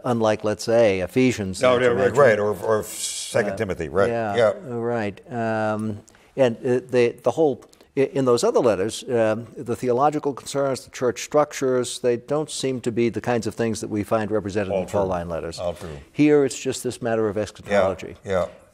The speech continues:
Speaker 1: and how close the fit is,
Speaker 2: Yeah.
Speaker 1: uh, between what's said here and what goes on in, um, in, uh, First Thessalonians. Uh, at the end of the day, I think the fit is, uh, is bad.
Speaker 2: Yeah,
Speaker 1: And,
Speaker 2: yeah.
Speaker 1: uh, it points to a later hand. But <laughs> it, another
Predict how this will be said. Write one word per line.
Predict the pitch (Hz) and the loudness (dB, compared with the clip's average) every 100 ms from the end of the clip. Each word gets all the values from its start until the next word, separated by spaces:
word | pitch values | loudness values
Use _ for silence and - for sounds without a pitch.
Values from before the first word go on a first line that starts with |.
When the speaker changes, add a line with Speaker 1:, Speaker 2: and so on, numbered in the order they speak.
| 101 | -8
Speaker 1:
and | 92 | -6
how | - 107 | -6 -8
close | - 110 101 - | -6 -8 -8 -10
the | 101 | -12
fit | 92 113 101 - | -10 -4 -4 -4
is, | 113 104 92 90 - | -4 -2 -2 -4 -2
Speaker 2:
Yeah. | 95 | 0
Speaker 1:
uh, | 90 | 0
between | 92 95 101 | -2 -10 -8
what's | 95 90 | -8 -6
said | 110 98 | -4 -4
here | 101 95 | -4 -6
and | 95 | -6
what | 92 - | -8 -8
goes | 95 | -8
on | 95 92 92 | -6 -6 -6
in, | 87 90 - | -6 -8 -10
um, | 95 87 87 _ - - _ _ _ - | -8 -8 -10 _ -20 -20 _ _ _ -12
in, | 101 95 92 92 98 - | -6 -4 -4 -6 -10 -10
uh, | 95 92 85 80 | -8 -4 -4 -4
First | 82 117 110 | -4 -2 -2
Thessalonians. | 104 95 104 92 85 90 - - - - - - | -2 -4 -4 -4 -6 -8 -12 -16 -20 -20 -20 -4
Uh, | 117 | 0
at | 113 120 | 0 2
the | 131 | 4
end | 147 | 4
of | 123 | 4
the | 110 | 4
day, | 110 | 4
I | 107 | 4
think | 117 98 | 2 -2
the | - | -2
fit | 127 117 | 0 2
is, | 110 98 - - | 0 -2 -6 -10
uh, | 117 104 107 135 | -6 -4 -4 -6
is | 113 101 | -8 -2
bad. | 120 101 90 92 - 104 | 0 2 0 2 0 2
Speaker 2:
Yeah, | 117 110 | 4 6
Speaker 1:
And, | 110 113 104 | 4 2 4
Speaker 2:
yeah. | 95 | 4
Speaker 1:
uh, | 90 110 110 | 4 0 -4
it | 120 - | -8 -12
points | - 113 - | -10 -10 -8
to | 110 | -6
a | 101 | -2
later | 101 101 | -2 -2
hand. | 98 110 98 95 | -2 0 0 -2
But | 110 - 104 117 - - | -6 -6 -10 -10 -10 -14
<laughs> | - - - - - | -18 -20 -20 -10 0
it, | 143 143 | 0 2
another | 135 139 151 135 | 0 4 4 2